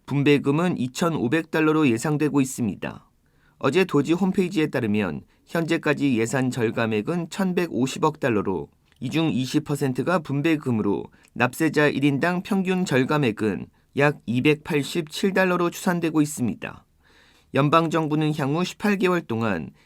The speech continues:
이 조 달러 예산 절감을 목표로 하고 있어 분배금 액수는 연방정부의 예산 절감액에 따라 달라질 수 있지만 정부의 약속이 지켜진다면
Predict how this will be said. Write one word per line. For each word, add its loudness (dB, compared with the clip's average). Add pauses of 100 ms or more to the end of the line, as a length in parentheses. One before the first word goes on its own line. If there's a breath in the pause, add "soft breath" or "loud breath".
(100)
이 -4
조 2
달러 4
예산 0
절감을 0
목표로 0
하고 0
있어 -2 (420)
분배금 2
액수는 -2
연방정부의 2
예산 0
절감액에 0
따라 -2
달라질 0
수 -4
있지만 -4 (560 soft breath)
정부의 2
약속이 -2
지켜진다면 -2